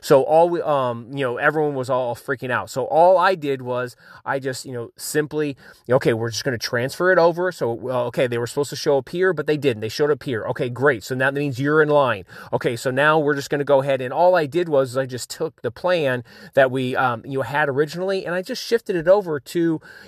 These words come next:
you know, uh, where, you know, they already, uh, you know, were. And so we just kinda, you know, adjusted it. And I just, you know, went down, you know, the list. "Okay, so here's where they are. This is where we're gonna go. This is where we're gonna go. This is what you tell them.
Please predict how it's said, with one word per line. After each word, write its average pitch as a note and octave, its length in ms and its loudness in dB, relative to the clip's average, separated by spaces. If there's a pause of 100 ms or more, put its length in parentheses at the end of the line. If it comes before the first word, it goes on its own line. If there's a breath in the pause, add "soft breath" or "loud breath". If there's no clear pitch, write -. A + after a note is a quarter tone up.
you D#3+ 100 -4
know, D3+ 240 4
uh, C3+ 420 2
where, D3+ 600 2 (880)
you D3+ 80 -2
know, C#3+ 60 2
they D3 180 2
already, C#3 460 0 (120)
uh, B2 400 2
you B2 60 -6
know, C#3 80 -2
were. D#3 380 2
And E3 100 -8
so A3 80 0
we A3 120 -4
just G#3+ 140 -8
kinda, F#3+ 240 4
you E3 140 -2
know, D3+ 60 -2
adjusted D#3 420 -2
it. G2+ 60 -8
And A#2+ 120 -8
I C3+ 120 -2
just, C3+ 240 -8 (260 loud breath)
you C3 80 -2
know, C3+ 80 6
went D3+ 220 2
down, D3 340 2
you C#3 60 -4
know, C3 100 2
the A#2+ 60 -8
list. D3+ 240 -2
"Okay, B2 260 -4
so A2 140 -10
here's C3+ 240 -4
where C3+ 100 0
they B2+ 100 -2
are. D#3+ 240 4 (220 loud breath)
This - 180 -6
is C3+ 60 -8
where B2+ 140 -2
we're A#2+ 80 -4
gonna A#2 160 -8
go. D#3+ 280 2 (200 loud breath)
This C3 140 -6
is - 60 -10
where A#2+ 100 -4
we're A#2+ 60 0
gonna A#2+ 80 -6
go. D#3 200 4
This C3 160 -6
is B2+ 80 -10
what A#2 180 -6
you A#2 80 -10
tell B2+ 260 0
them. D#3+ 300 -2